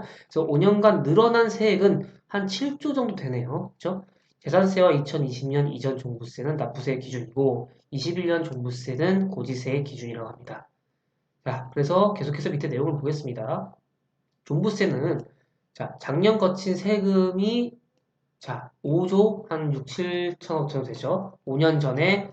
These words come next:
십팔 배에 달했고요. 항공, 선박 등에 붙는 재산세를 뺀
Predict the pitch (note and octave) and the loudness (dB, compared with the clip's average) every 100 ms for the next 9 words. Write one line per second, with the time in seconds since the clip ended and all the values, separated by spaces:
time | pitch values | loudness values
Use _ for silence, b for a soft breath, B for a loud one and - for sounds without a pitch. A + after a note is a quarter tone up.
0 | _ - - _ - A3 G3 F3+ C#3+ A#2 | _ -20 -20 _ 0 2 4 0 0 -8
1 | - D#3 E3+ C#3+ B B _ - A3 A3 | -4 2 2 0 B B _ -2 -2 2
2 | F#3+ D3 - - F#3 F#3 F#3 F#3 - C3+ | 0 0 -4 -8 -4 2 2 0 -4 -6
3 | C3 B2+ - _ - A#2 C#3 A#2 - - | -4 -6 -12 _ -10 -6 -2 -2 -4 -2
4 | C#3+ - C3+ A#2+ - F3 C#3 | -2 -2 -6 -6 0 0 2